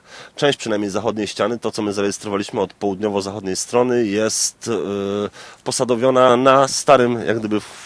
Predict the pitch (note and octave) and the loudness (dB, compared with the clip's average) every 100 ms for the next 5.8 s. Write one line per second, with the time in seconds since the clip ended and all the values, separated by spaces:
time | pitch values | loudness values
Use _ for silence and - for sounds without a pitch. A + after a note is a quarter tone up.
0 | - A#2 A#2 B2 A#2+ G2+ - - - F#2 | -8 -2 0 4 2 2 -8 -16 -10 -4
1 | G2 F#2+ - G#2+ G#2+ G2+ F#2 - G#2 - | -4 -4 -2 2 4 2 -4 -4 -8 -2
2 | G2+ F#2 - A#2+ D3+ - - A2 - G2 | -2 0 2 2 2 0 0 -2 -2 -4
3 | F#2 F#2+ - F2 A#2+ - D#2+ F2 C3 A#2 | -2 -2 -4 0 0 2 0 0 -4 -6
4 | - G#2 D2+ - D#2+ E2 - A2 G2+ F2+ | -4 -4 -4 -10 -12 -10 -10 -8 -6 -6
5 | - F2+ - G#2 F#2 F2 - | -8 -8 -8 -6 -6 -8 -12